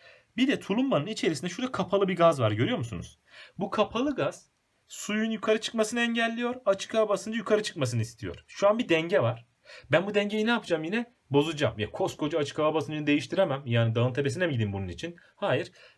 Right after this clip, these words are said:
Yine gideceğim kapalı gaza müdahale edeceğim. Gideceğim.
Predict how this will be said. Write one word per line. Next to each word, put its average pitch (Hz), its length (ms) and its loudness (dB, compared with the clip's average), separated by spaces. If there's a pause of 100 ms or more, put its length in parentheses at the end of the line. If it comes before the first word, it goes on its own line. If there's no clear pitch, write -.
(180)
Yine 131 160 -2
gideceğim 123 260 -4
kapalı 120 320 2
gaza 95 240 -2
müdahale 87 340 -4
edeceğim. 78 280 -12 (480)
Gideceğim. 214 380 2